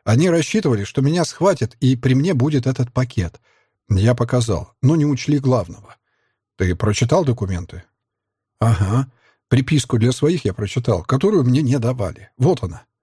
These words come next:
С этими словами я вытащил из трусов лист бумаги, закрашенный угольком. «А что это за обгорелый лист?» —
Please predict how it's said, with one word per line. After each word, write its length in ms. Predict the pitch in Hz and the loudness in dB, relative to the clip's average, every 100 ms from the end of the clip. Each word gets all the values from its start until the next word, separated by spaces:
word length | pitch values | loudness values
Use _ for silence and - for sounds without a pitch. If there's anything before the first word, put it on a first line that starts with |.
| _ _ _ | _ _ _
С 120 | - 139 | -2 0
этими 280 | 123 95 | 0 -2
словами 460 | 104 120 127 156 110 | -4 0 2 2 0
я 160 | 92 131 | -4 -2
вытащил 440 | 127 107 - 85 | -2 -4 -6 -6
из 100 | 95 | -6
трусов 440 | 123 123 165 127 | -2 -2 0 0
лист 200 | 120 113 | 0 0
бумаги, 380 | 92 107 175 123 | -2 -2 -2 -2
закрашенный 720 | 90 104 - 156 - 123 120 120 | -2 -4 -2 -4 -2 0 0 0
угольком. 560 | 113 120 131 - 92 - _ _ _ _ _ _ _ _ _ | -2 -2 -4 -4 -6 -6 _ _ _ _ _ _ _ _ _
«А 220 | - 85 | -8 -8
что 200 | 85 - | -4 -2
это 140 | 151 123 | 0 0
за 160 | 110 | 0
обгорелый 480 | 113 107 120 113 95 | -2 0 0 0 -2
лист?» — 380 | 117 110 - - | -4 -4 -8 -20